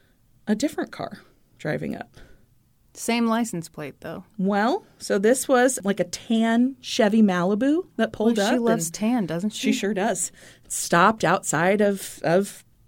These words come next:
Speaker 1: Deidre's unit, and someone, a, a short black woman, got out of the car.
Speaker 2: Short in what way?
Speaker 1: Short in stature.
Speaker 2: Thank you.
Speaker 1: You're
Speaker 2: Mm-hmm.
Speaker 1: welcome.
Speaker 2: Mm-hmm.
Speaker 1: Um, got out of the car. The, the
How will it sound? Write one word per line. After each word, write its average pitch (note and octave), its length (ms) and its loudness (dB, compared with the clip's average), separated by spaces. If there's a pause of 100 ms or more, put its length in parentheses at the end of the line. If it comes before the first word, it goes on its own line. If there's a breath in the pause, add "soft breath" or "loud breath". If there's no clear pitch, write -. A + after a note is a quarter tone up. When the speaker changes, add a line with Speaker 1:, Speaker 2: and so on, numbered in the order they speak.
Speaker 1:
Deidre's F3 460 0
unit, G#3+ 600 2
and D#3+ 160 -4
someone, F#3 540 -2
a, E3 140 -4 (960)
a D3+ 80 -6
short D#3 440 -4
black D3+ 300 -4
woman, G#3 400 2
got D#3+ 300 -2
out D#3+ 240 0
of G3 240 2
the F3 120 0
car. D3+ 600 0
Speaker 2:
Short A#3 280 0
in F#3+ 140 -2
what F#3+ 160 -2
way? F3 320 -4
Speaker 1:
Short E3 300 6
in G3 40 6
stature. F3+ 440 2
Speaker 2:
Thank A3+ 280 4
you. E3+ 160 -2
Speaker 1:
You're G3 180 6
Speaker 2:
Mm-hmm. F3+ 60 0
Speaker 1:
welcome. F3+ 360 0 (160)
Speaker 2:
Mm-hmm. C4+ 220 0 (120)
Speaker 1:
Um, F#3 300 2
got F3+ 320 0
out E3 180 2
of F3 120 -2
the E3+ 100 0
car. F3 260 2
The, B3+ 240 -2 (140)
the D4 240 -2